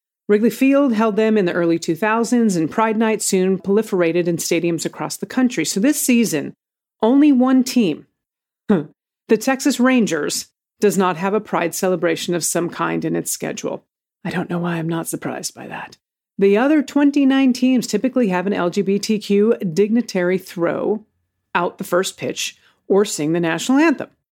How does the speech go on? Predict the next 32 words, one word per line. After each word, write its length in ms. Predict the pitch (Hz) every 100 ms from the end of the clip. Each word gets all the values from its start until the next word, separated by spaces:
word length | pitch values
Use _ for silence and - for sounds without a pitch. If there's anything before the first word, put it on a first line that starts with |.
| _ -
They 120 | 214
fill 320 | - 277 311
team 260 | 294 285 285
store 340 | - 233 247
shelves 540 | - - 160 170 214 196
with 120 | 185
merchandise 600 | 180 190 208 214 220 -
that 60 |
includes 360 | 185 - 202 160
rainbow 340 | 175 175 208
colors 500 | 208 - 160 160 180
where 100 | 190
team 320 | - 196 190 214
colors 420 | 175 170 180 165
normally 280 | 160 170 175
would 180 | 208
be. 300 | 165 151 202 - _ _ _
Sometimes 440 | - 240 262 254
club 200 | - 208 220
officials 400 | 226 220 247 240
express 360 | - 180 170
their 100 | 196
support 420 | 175 175 - 175 196
in 80 |
pregame 400 | - 180 180 185
speeches 420 | 185 - 156 175 180
or 60 |
videos, 480 | 175 160 165 175 175
but 120 | 202
rarely, 540 | 196 208 247 269 226 -
if 140 | - -
ever, 540 | 190 185 185 135 -